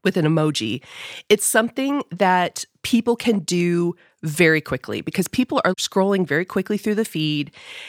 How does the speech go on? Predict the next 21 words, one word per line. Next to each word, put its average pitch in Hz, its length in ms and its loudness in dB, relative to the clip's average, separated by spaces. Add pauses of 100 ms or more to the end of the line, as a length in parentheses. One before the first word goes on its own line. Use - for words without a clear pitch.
(160)
If 196 140 6
they 180 100 8
see 214 220 2
something 180 420 4
that - 200 4
grabs 160 260 4
their 156 120 4
attention, 160 680 2 (240)
you're 208 140 4
not 196 240 4
going 185 280 2
to 180 600 0
get 226 240 6
a 180 80 4
lot 180 200 4
of 175 80 0
people 180 240 0
responding 190 560 2
if 170 140 0
it - 100 -2
requires 160 560 4